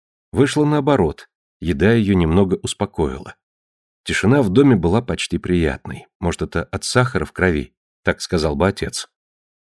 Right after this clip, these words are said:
Кожа птицы мамы стала блестящей, как будто покрылась маслом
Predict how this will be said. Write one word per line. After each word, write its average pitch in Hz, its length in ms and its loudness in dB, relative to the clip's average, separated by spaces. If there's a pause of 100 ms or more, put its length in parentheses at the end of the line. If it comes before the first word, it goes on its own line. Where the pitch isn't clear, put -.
(240)
Кожа 139 240 4
птицы 123 420 -2
мамы 117 320 2
стала 113 300 0
блестящей, 107 640 -2
как 90 180 -6
будто 117 220 -2
покрылась 110 500 -2
маслом 101 400 2